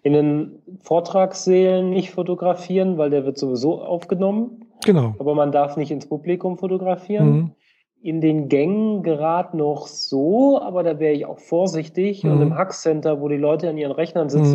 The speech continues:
Speaker 1: und möglicherweise böse Dinge machen, äh,
Speaker 2: Ah, ja.
Speaker 1: geht's ganz und gar nicht.
Speaker 2: Okay, das kann ich verstehen, so etwas. Aber zum Beispiel in der
Speaker 1: Also
Speaker 2: Republika
Speaker 1: für einen Kongress brauchst du keine
Speaker 2: Ja.
Speaker 1: große Kamera mitnehmen.
Speaker 2: Ja, also auf der, auf der Republika zum Beispiel, äh, da war es tatsächlich so, da stand überall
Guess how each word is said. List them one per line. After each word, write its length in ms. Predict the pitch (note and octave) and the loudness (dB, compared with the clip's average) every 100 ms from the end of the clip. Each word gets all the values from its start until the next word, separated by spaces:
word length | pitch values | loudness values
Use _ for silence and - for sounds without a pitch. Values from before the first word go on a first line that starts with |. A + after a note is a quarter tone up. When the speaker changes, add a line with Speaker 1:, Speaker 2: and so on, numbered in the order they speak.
| D3 | 2
Speaker 1:
und 40 | |
möglicherweise 680 | C3+ F#3+ G#3+ F3 D3 C3+ A#2+ | -2 -2 0 2 2 2 0
böse 280 | B2 D#3+ G#3 | -2 -2 0
Dinge 240 | G3+ E3+ | -2 -2
machen, 300 | C3+ C3+ F3+ F#3+ - - - - | 0 -2 -4 -10 -20 -20 -14 -6
äh, 420 | D3+ D#3 D3+ D3+ D#3+ | -4 -2 -2 -2 -4
Speaker 2:
Ah, 80 | D#3+ | 2
ja. 160 | D#3 C3 | 4 4
Speaker 1:
geht's 160 | G#2+ - | 0 -4
ganz 200 | D3+ E3 | -4 -2
und 120 | E3 | -2
gar 220 | C#3+ B2 | 0 -2
nicht. 260 | B2 A2+ - - - | -4 -8 -16 -10 -6
Speaker 2:
Okay, 240 | C#3+ F3 | 0 4
das 160 | D#3+ - | 2 4
kann 140 | D#3+ | 2
ich 100 | D3+ | 2
verstehen, 720 | D#3 - D#3+ F3+ E3+ G#3+ E3+ D3 | 0 0 0 0 0 -4 -6 -4
so 200 | E3 D#3+ | 0 0
etwas. 360 | E3+ D#3 - - - - - - - | 0 0 -2 -12 -18 -18 -18 -20 -8
Aber 220 | - D3+ | -2 -2
zum 120 | - D3 | 0 0
Beispiel 280 | D3 - D#3 | 0 0 2
in 80 | |
der 80 | C#3+ | 4
Speaker 1:
Also 60 | C#3 | 2
Speaker 2:
Republika 560 | - E3 G3 - F#3 | 2 0 2 4 4
Speaker 1:
für 100 | F3+ | 4
einen 100 | D#3+ | 0
Kongress 320 | C#3+ D#3+ F3+ - | -2 -4 -6 -6
brauchst 300 | D#3+ D#3 D#3+ | -8 -6 -10
du 60 | |
keine 260 | D#3 D#3 D#3+ | -8 -6 -2
Speaker 2:
Ja. 100 | D3+ | 0
Speaker 1:
große 240 | D3 D#3 | 0 0
Kamera 380 | C#3+ C#3 B2+ A#2 | -4 -8 -8 -10
mitnehmen. 420 | A#2+ A2+ B2 A#2 A2+ | -14 -14 -14 -10 -6
Speaker 2:
Ja, 140 | D3 | -4
also 200 | F3+ F3 | -2 -2
auf 140 | C#3+ | -2
der, 260 | - G3+ A#3+ | -2 -2 -2
auf 100 | D3 | -2
der 120 | D#3+ | 2
Republika 540 | D3+ - F3 G#3+ F#3 F#3 | 2 2 -2 -2 0 0
zum 160 | F#3+ | 0
Beispiel, 480 | E3+ F3 - E3+ E3 - - - - - - - _ - | 0 0 0 0 0 -4 -18 -20 -20 -20 -20 -20 _ -4
äh, 320 | F3+ F3 E3+ | 0 2 2
da 160 | E3 | 2
war 120 | D3+ D#3 | 2 0
es 80 | |
tatsächlich 440 | - D#3+ D#3+ D#3 D3 | 0 0 0 0 0
so, 120 | F3 | -2
da 100 | F3 | -2
stand 260 | - D#3+ G#3 | 0 -2 0
überall 480 | F#3+ F3+ E3+ F3 | 2 4 6 4